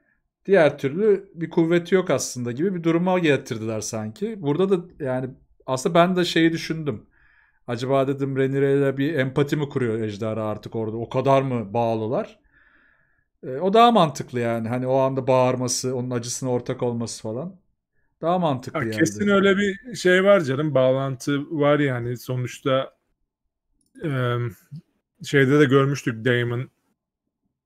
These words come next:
Speaker 2: vurulunca okla şey, S-, Seraxis böyle kanadını kaldırıp onu
Speaker 1: Evet.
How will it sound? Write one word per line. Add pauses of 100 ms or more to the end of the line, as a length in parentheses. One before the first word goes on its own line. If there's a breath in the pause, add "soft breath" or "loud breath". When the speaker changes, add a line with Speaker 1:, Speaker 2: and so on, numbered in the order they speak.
(120)
Speaker 2:
vurulunca
okla (200)
şey, (640)
S-, (120)
Seraxis
böyle
kanadını
kaldırıp
onu (680)
Speaker 1:
Evet.